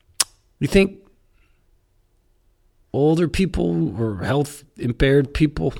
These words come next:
what if that's a word, you think they're like, "Oh, this is all right. I mean, I'm,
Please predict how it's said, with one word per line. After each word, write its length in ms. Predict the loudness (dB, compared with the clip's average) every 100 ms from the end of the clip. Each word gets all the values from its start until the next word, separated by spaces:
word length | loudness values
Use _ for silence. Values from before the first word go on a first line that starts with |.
| -18 _ -14
what 220 | -10 -6
if 160 | -8 -4
that's 240 | -4 -2
a 180 | -4 -4 -6
word, 380 | 0 0 0 -6 -20 -20 -20 _
you 100 | -6
think 220 | -2 0
they're 160 | 2 2
like, 260 | 4 0 2
"Oh, 380 | 2 2 -2 -8 -18 -16 -8
this 140 | -2
is 80 | 0
all 200 | 0 -2
right. 240 | -4 -2
I 60 | 0
mean, 180 | 2 2
I'm, 200 | 0